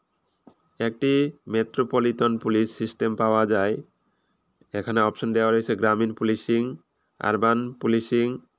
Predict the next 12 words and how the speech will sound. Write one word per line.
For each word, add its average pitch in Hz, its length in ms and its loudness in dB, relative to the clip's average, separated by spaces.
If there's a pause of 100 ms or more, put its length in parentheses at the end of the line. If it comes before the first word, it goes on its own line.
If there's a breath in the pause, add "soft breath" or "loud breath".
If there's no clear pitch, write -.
শহরতলি 110 600 0
পুলিশিং। 101 540 -2 (380)
এখানে 113 260 0
কারেক্ট 110 280 0
আনসার 113 260 -2
হয়ে 110 220 2
যাবে 113 180 0
আরবান 110 480 0 (440 soft breath)
পুলিশিং, 98 520 -2 (1300 loud breath)
অর্থাৎ 110 460 0 (2000 soft breath)
আরবান 107 380 0
পুলিশিং 120 640 0